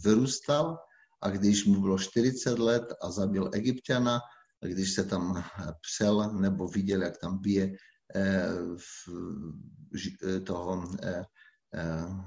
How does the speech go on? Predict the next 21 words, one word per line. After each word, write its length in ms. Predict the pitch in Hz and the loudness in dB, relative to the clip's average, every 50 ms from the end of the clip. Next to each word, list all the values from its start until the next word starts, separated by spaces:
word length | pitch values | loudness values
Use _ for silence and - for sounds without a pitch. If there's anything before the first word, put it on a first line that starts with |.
| - - _ _ _ - | -14 -18 _ _ _ -6
toho 200 | 101 85 90 - | -4 -4 -2 -2
otroka, 600 | - 98 98 - 110 110 110 - - 117 117 117 - - - - _ _ _ - | -2 -2 2 2 2 2 0 0 0 0 0 -2 -6 -14 -20 -20 _ _ _ -6
eh, 180 | 90 95 95 95 | -2 0 0 2
hebrejského, 1000 | 92 95 95 107 107 110 107 - - - - 113 110 107 107 101 98 98 98 - _ _ _ _ _ _ _ _ _ _ _ _ _ _ _ _ _ _ _ _ _ _ _ _ _ _ _ _ _ _ _ _ _ _ _ _ _ _ _ _ _ _ _ _ _ _ _ _ _ _ _ - - | 2 2 4 4 4 4 4 2 -4 -2 -2 -2 -2 0 -2 -2 -2 -4 -6 -14 _ _ _ _ _ _ _ _ _ _ _ _ _ _ _ _ _ _ _ _ _ _ _ _ _ _ _ _ _ _ _ _ _ _ _ _ _ _ _ _ _ _ _ _ _ _ _ _ _ _ _ -8 -6
eh, 160 | 90 90 87 82 - | -4 -4 -4 -4 2
tak, 320 | - 101 101 101 - - - | 4 4 4 4 0 2 4
eh, 180 | 107 104 104 104 - _ _ _ _ _ - - 92 90 87 90 98 | 6 6 6 4 2 _ _ _ _ _ -10 -8 -6 -6 -6 -8 -10
v 120 | - - - | -12 -12 -6
podstatě 560 | - 98 - - 101 95 - 101 95 98 - - - | -6 -6 -4 -4 -6 -2 0 2 0 0 -2 -6 -6
pak 120 | 98 95 | -4 -2
musel 340 | 98 95 - - 87 85 - - | -2 -2 -2 -2 -4 -4 -4 -6
utéct 400 | 104 - - 107 101 - - - - _ - 90 | -6 -2 -2 -2 -2 -2 -6 -10 -12 _ -10 -10
a 180 | - - - _ _ _ _ - - | -10 -10 -12 _ _ _ _ 0 2
my 100 | 107 101 | 2 2
jsme 200 | - - 98 98 | 2 -2 -6 -4
četli 320 | - 110 104 - - 117 | -4 -4 -4 -2 -4 -4
tady, 220 | - 113 110 107 95 | -2 0 -2 -2 -2
že 140 | 98 90 | -4 -4
pasl, 480 | 82 - 101 101 101 - - 113 113 117 - - - - - - - _ - | -4 -2 -2 -2 -2 -2 -4 -4 -6 -6 -8 -14 -20 -20 -20 -20 -20 _ -6
eh, 320 | 98 90 90 87 87 85 82 76 - - - - - | -4 -2 -2 -2 -2 -2 -2 -4 -4 -6 -10 -4 0
u 320 | 101 95 98 98 - - | 2 2 2 0 -2 -10